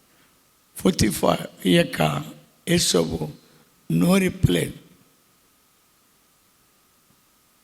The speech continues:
జైల్లో ఉన్నాడు. ఆ దేశానికి గొప్ప అధికారిగా మారాడు. ఆ దేశంలో కరువు వచ్చినప్పుడు,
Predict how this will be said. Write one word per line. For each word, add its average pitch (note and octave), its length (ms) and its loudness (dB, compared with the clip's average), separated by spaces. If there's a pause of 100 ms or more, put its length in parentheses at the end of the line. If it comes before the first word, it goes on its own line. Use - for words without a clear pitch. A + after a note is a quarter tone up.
(160)
జైల్లో E3+ 460 2
ఉన్నాడు. D#2+ 400 -2 (920)
ఆ F3+ 160 4
దేశానికి A3 760 6 (2000)
గొప్ప F#3+ 380 2
అధికారిగా F3+ 520 2
మారాడు. - 400 -6 (1800)
ఆ D3+ 100 0
దేశంలో D#3 540 2
కరువు - 300 -4
వచ్చినప్పుడు, - 540 -2